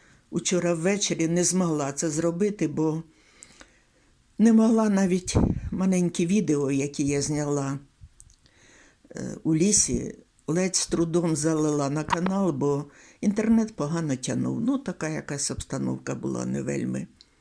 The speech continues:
А треба ж було зробити. А тепер уже трохи пізніше зроблю розборку, але це вчорашня корзинка. Сьогодні зберуся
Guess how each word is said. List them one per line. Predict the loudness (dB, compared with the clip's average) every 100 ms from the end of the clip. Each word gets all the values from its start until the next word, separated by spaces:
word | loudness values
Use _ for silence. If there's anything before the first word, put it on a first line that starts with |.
| _ -12
А | -8
треба | -6 -4 -4
ж | -4
було | -4 -4
зробити. | -4 -6 -6 -6 -6 -10 -16 -20 _ _ _ _ _ -20 _ _ _ _
А | -8
тепер | -8 -6 -4 -2
уже | -2 -2 -6 -8 -16 _ _ _ _ _ _ _
трохи | -4 -2 -2
пізніше | 0 0 4 4 4 2 0 -2
зроблю | -4 -2 -2 0 2
розборку, | 2 0 -2 0 0 0 -4 -8 -8 -16 -16 -6
але | -2 0 0
це | -2 -4
вчорашня | -4 -4 -2 -2 -4 -6
корзинка. | -8 -8 -6 -6 -6 -8 -12 -12 -20 -20 -20 _ _ _ -20 -20 -18 -20 -20 -20 _ _
Сьогодні | 0 2 4 2 2 -2 -4 -8 -18 -20 -20 -20 _ _ _ _
зберуся | -4 -2 0 0 0 0 -2 -6